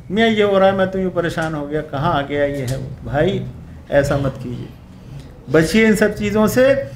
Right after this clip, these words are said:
बर्दाश्त जितना कर लेंगे उतना अल्लाह की रज़ा हासिल होगी। टूर ऑपरेटर तो अपनी जानिब से पूरी सहूलत जो आपसे उसने तय किया है वो आपको देगा,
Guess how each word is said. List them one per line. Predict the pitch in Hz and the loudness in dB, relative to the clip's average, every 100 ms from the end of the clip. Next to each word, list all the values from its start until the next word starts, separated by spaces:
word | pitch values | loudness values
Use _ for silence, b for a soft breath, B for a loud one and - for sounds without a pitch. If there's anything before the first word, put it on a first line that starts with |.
| B - - | B -14 -2
बर्दाश्त | 156 165 175 180 180 | 0 4 4 4 2
जितना | 160 165 180 170 | -4 -2 0 0
कर | - 202 | 0 2
लेंगे | 226 226 240 | 2 2 4
उतना | 233 190 196 214 247 - - - _ - - - - | 2 0 -2 -4 -4 -12 -20 -20 _ -20 -18 -18 -6
अल्लाह | 165 170 | 0 0
की | 175 | 0
रज़ा | 156 160 | 0 0
हासिल | 151 147 165 160 | 0 0 -2 -2
होगी। | 165 190 240 233 B B B B B - - - - | -2 -2 -4 -6 B B B B B -20 -18 -16 2
टूर | 220 247 247 | 4 6 6
ऑपरेटर | 233 214 214 220 220 220 | 6 4 4 2 4 0
तो | - 233 240 | 4 4 4
अपनी | 196 - 208 | 0 -2 -4
जानिब | 190 190 190 196 190 | 2 2 2 0 -4
से | 214 208 202 | 0 0 0
पूरी | - 196 190 202 | -4 -2 0 -2
सहूलत | 190 185 175 180 208 208 - B - 160 | -2 0 2 2 2 0 -10 B -20 -2
जो | 185 | 2
आपसे | 160 165 165 - 196 | 4 2 0 0 2
उसने | 196 185 175 170 | 2 -2 -6 -4
तय | 190 220 | 0 0
किया | 214 202 170 | 0 0 2
है | 160 214 226 B B 202 | 4 2 0 B B 0
वो | |
आपको | 214 - 202 | 0 2 -4
देगा, | 170 165 147 | -2 -2 -2